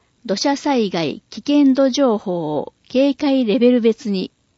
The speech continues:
色分けされた地図で確認できます。キューアールコードが載っています。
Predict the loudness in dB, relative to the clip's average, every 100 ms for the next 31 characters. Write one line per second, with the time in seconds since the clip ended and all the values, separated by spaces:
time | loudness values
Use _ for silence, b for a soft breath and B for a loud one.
0 | _ -6 -2 -2 -2 -4 -4 -6 -4 -4
1 | -4 -4 -6 -4 -6 -6 -14 -6 -2 0
2 | 0 -4 -6 -8 -8 -10 _ _ _ _
3 | _ _ _ _ _ _ _ _ _ _
4 | -4 0 0 0 0 -2 -4 -4 -4 -4
5 | -6 -8 -8 -10 -10 -6 -6 -6 -10 -14
6 | -20